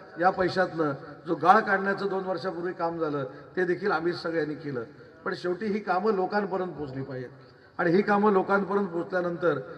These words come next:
त्याचं रूपांतर मतामध्ये झालं पाहिजे आणि आपले उमेदवार निवडून आले पाहिजेत.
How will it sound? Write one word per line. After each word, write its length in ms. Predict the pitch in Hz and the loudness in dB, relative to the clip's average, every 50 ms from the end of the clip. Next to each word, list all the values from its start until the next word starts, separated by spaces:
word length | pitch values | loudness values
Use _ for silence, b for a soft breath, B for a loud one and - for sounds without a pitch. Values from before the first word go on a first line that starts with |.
| B - - | B -6 -4
त्याचं 220 | 175 165 - 196 | -2 0 2 2
रूपांतर 500 | 185 170 170 175 190 196 190 - 240 240 | 2 2 2 4 2 2 4 6 6 6
मतामध्ये 460 | 233 214 208 202 196 196 190 185 185 | 8 6 6 4 4 4 4 4 4
झालं 200 | 180 170 156 165 | 6 6 6 6
पाहिजे 400 | 170 - 165 160 143 143 147 139 135 B B B B - | 6 6 4 4 4 4 2 2 0 B B B B 2
आणि 100 | 175 190 | 6 8
आपले 280 | 185 185 185 185 190 | 8 8 8 8 8
उमेदवार 400 | 190 175 170 180 175 180 180 175 | 8 8 6 4 4 4 4 4
निवडून 300 | 175 165 160 160 170 165 160 | 4 4 4 4 4 4 4
आले 140 | 156 156 | 4 4
पाहिजेत. 380 | 160 139 151 151 143 143 143 139 | 4 4 4 4 6 4 4 4